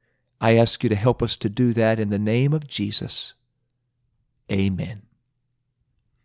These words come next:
Thank you so much, God's Word for Life listeners. Be sure to click subscribe. Be sure to click share so you won't ever have to miss an episode, and neither will any of your friends. I've got good news for you.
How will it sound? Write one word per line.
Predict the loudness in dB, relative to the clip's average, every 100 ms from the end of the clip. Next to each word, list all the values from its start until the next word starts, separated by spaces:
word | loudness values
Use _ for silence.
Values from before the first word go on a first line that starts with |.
| 2
Thank | 4 4
you | 2
so | 4 4
much, | 6 4 4
God's | 2 4
Word | 2 0
for | 2
Life | 0 2
listeners. | -2 -2 -4 -2
Be | 0
sure | 2
to | 0
click | -2 -6
subscribe. | -6 -2 0 2
Be | 0
sure | -4 -6
to |
click | -4 -6
share | -2 2 2 0 -18 -20
so | -2 0
you | 4 4
won't | 4
ever | 2
have | 0 0
to | 0
miss | 0 0
an | -2
episode, | -4 -2 0 0
and | -2
neither | -2 -2 -2 -6 -20 -4
will | 0 2
any | 4 2
of | 2
your | -2
friends. | 0 0 2 -2 -10 -20 -4
I've | 0 2
got | 2 6
good | 4
news | 6 2 2
for | 0
you. | 2